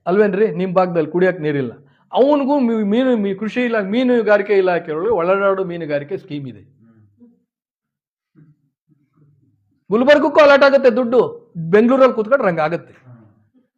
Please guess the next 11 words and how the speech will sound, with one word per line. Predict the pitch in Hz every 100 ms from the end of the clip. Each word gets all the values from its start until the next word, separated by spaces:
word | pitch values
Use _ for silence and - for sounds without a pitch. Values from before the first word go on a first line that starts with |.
| -
ಅವನು | 220 240
ಇಡೀ | 220 269 254
ಒಳನಾಡು | 214 220 214 240 240 226
ಗು-, | 226 214 196 196
ಮೀನುಗಾರಿಕೆ | 220 214 208 190 196
ಒಂದ್ | 180
ಸ್ಕೀಮ್ | 196 240 220
ಮಾಡ್ತಾನೆ, | 196 254 320
ಇಡೀ | 294 302
ರಾಜ್ಯಕ್ಕೆಲ್ಲ | 269 262 269 240 190
ಮಾಡ್ತಾನೆ. | 143 - 110